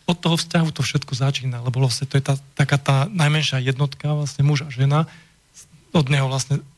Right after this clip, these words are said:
vzniká rodina, potom, e, spoločnosť, vlastne celý, celý štát a, a potom aj krajina a vlastne celý svet. Takže z toho vyplýva, že aké to je veľmi dôležité, proste, že aký muž a aká žena.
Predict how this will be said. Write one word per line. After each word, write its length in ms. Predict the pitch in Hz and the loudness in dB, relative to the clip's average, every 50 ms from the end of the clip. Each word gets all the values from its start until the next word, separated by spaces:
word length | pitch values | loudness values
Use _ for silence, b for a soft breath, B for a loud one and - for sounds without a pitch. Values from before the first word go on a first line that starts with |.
| _ _ | _ _
vzniká 560 | - 170 160 139 113 123 139 135 - - 127 123 | 0 0 0 2 0 0 0 0 -2 -6 -2 -2
rodina, 400 | 135 135 139 156 151 147 151 147 B B B B _ _ | 0 2 2 0 0 0 -2 -2 B B B B _ _
potom, 340 | - 139 135 - - 131 131 131 | -12 -12 -6 -2 -2 -2 0 0
e, 100 | 127 131 127 123 139 202 | -2 -2 -4 -4 -8 -12
spoločnosť, 640 | - - _ - 147 143 143 139 - - 139 135 120 - 127 | -16 -8 _ 0 2 2 2 0 -4 -6 -8 -10 -10 -10 -12
vlastne 320 | 135 139 135 - - 135 | -12 -12 -10 -8 -10 -10
celý, 320 | - - 143 135 139 139 - - | -6 -4 -4 -2 -2 -4 -6 -10
celý 240 | - - 151 143 135 | -4 -2 0 0 0
štát 400 | 131 - - - 139 139 143 135 | 0 -2 -2 0 2 2 2 2
a, 160 | 131 135 131 127 131 | 2 0 0 -2 -4
a 160 | 156 160 135 131 127 - - - | -6 -8 -8 -8 -8 -8 -10 -12
potom 320 | 135 - - 135 131 127 | -12 -4 -2 -2 -2 -2
aj 160 | 123 123 123 123 127 127 135 _ _ _ _ - _ _ - | -4 -6 -6 -8 -8 -10 -14 _ _ _ _ -20 _ _ 0
krajina 480 | - 135 135 135 131 127 123 120 120 | 2 2 2 2 0 -4 -8 -12 -12
a 640 | 120 120 120 117 110 104 _ _ - - _ - 156 | -14 -14 -14 -16 -16 -20 _ _ -20 -20 _ -4 -2
vlastne 240 | 139 139 120 - 139 | -2 0 0 0 -2
celý 240 | 135 - 143 135 143 | -2 0 -2 0 -2
svet. 380 | - - - 175 170 - - B B B B B B B B B B B B B B _ - | -2 0 0 0 0 -2 -6 B B B B B B B B B B B B B B _ -2
Takže 480 | - 139 127 123 127 147 143 143 147 - - _ _ _ _ _ | 0 0 0 0 0 2 0 0 -2 -4 -12 _ _ _ _ _
z 100 | - - - | -18 -14 0
toho 160 | - 151 156 139 | 2 2 2 2
vyplýva, 400 | 151 151 - - 151 139 147 143 | 0 -2 -2 -2 0 0 0 0
že 160 | 120 135 135 | 0 0 0
aké 160 | 139 139 151 | 0 -2 -4
to 100 | 135 - | -6 -4
je 100 | 135 131 | -2 -2
veľmi 120 | 147 139 | 0 0
dôležité, 560 | 135 117 117 135 143 139 113 110 - - 120 - | 0 0 0 0 0 0 -2 -6 -10 -14 -14 -12
proste, 480 | - 160 - - - - 139 135 135 - - _ _ _ - 190 | -10 -12 -12 -12 -6 -2 -2 -2 -2 -4 -8 _ _ _ -4 -4
že 320 | 147 123 110 123 123 127 - - | -4 -2 -2 -4 -4 -4 -2 0
aký 320 | 151 139 - - 143 139 | 0 0 0 0 2 2
muž 240 | 139 143 135 - - | 2 2 0 -2 -4
a 240 | - 135 135 131 131 | -2 -2 -2 -2 -2
aká 240 | 131 139 131 131 | -6 -10 -12 -10
žena. 240 | 113 131 135 147 151 | -8 -8 -8 -10 -10